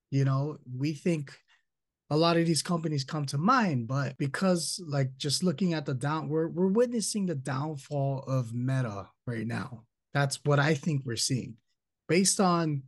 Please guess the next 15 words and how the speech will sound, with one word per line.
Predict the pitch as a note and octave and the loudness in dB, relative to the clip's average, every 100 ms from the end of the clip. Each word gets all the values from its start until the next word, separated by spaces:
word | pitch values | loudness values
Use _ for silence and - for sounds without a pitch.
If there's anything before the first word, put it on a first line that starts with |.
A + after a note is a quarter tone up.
| _ _ | _ _
the | C3+ | -10
price, | - G3 A3 A3 - | 0 4 6 4 2
based | - D#3+ C#3 D#3+ | -2 -2 -2 -2
on | C#3 C3+ C3 C3 _ _ _ _ | 0 0 0 -4 _ _ _ _
how | - C#3 | -4 0
the | C3+ | 0
company's | C3 E3 D3 D#3 C#3+ | -2 -6 -4 -2 -2
valuation | B2+ C3+ C3 C3+ C#3+ C3 C3 | -2 -2 -2 -2 -2 -2 -4
is | A#2 | -2
doing, | - F#3 G3 F#3 | 2 4 4 2
the | D#3 A2+ | -2 -6
performance, | - A2+ F3+ F3 E3 C#3+ | -8 -4 0 0 0 -4
this | D3+ C#3 C3+ | -6 -4 0
and | C3+ | 0
that, | C3 | -2